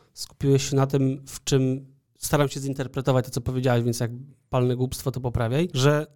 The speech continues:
ty zbudowałeś coś, w czym ty po prostu będziesz w stanie długodystansowo działać, co będzie tobie ciągle dolewać paliwa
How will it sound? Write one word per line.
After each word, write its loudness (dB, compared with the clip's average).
ty -2
zbudowałeś 2
coś, -4
w -14
czym -6
ty -4
po -2
prostu -8
będziesz 0
w -2
stanie 2
długodystansowo -2
działać, -2
co -8
będzie -6
tobie -2
ciągle 0
dolewać -4
paliwa 2